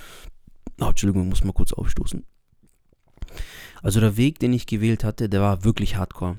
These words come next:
Ich wusste aber, dass das Hauptproblem eben diese Harnsäure in meinem Körper war. Und die war viel zu hoch. Also heute weiß ich, ich hätte das viel langsamer angehen können. Also ich habe damals in drei Monaten achtzehn Kilo abgenommen. Aber das Ding ist, ich war halt eine richtige Waffe, ohne Scheiß. Also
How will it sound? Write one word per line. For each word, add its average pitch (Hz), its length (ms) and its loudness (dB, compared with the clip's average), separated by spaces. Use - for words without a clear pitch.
Ich - 200 -6
wusste 131 220 -2
aber, 107 180 -2
dass 104 180 -4
das 98 180 -6
Hauptproblem 95 540 0
eben 92 200 -2
diese 92 260 -4
Harnsäure 92 420 -4
in 90 80 -4
meinem 90 160 -4
Körper - 360 -2
war. - 180 -8
Und 101 300 -6
die 95 80 -4
war 92 140 0
viel 120 220 -4
zu 90 200 -4
hoch. 98 300 -2
Also - 280 -10
heute 127 280 4
weiß 117 240 0
ich, 117 200 -4
ich - 80 -6
hätte 113 180 -2
das 104 180 -2
viel 131 320 -2
langsamer 101 460 0
angehen 90 400 -4
können. 87 280 -6
Also 98 160 2
ich 104 100 2
habe 120 120 2
damals 120 360 0
in 98 140 -4
drei 107 200 -2
Monaten 117 520 -2
achtzehn 107 340 -6
Kilo 98 260 -4
abgenommen. 90 520 -6
Aber 135 420 2
das 104 180 -4
Ding 131 160 2
ist, 120 240 -4
ich - 160 -8
war 107 260 0
halt - 440 -6
eine 92 260 -2
richtige 90 420 -2
Waffe, - 360 -6
ohne 101 240 0
Scheiß. - 320 -10
Also 92 320 -2